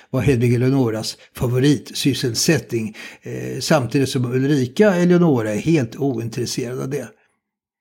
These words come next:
Och svärmor vinner alla partier. De borde dock ha kunnat förenas av ett kulturellt intresse.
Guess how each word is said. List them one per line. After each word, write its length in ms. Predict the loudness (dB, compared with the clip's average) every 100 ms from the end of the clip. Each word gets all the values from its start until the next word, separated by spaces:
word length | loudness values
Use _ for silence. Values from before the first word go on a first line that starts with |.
| _ -2
Och 300 | -2 -2 -4
svärmor 600 | 0 2 2 2 2 0
vinner 800 | 2 6 6 6 4 0 -4 -8
alla 420 | -4 -2 -4 -10 -14 _ _ _ _ _
partier. 560 | -2 0 2 0 -4 -14 -20 _ _ _ _ _ _ _ _ _ _ _ _ _ -6
De 140 | -2
borde 340 | 0 0 0 0
dock 280 | -2 -2 -2
ha 120 | -2
kunnat 300 | 0 -2 0
förenas 480 | 0 2 0 -2 -2
av 100 | -2
ett 260 | -4 -4
kulturellt 580 | -2 2 2 2 0 -2
intresse. 580 | -4 -2 -2 -2 -4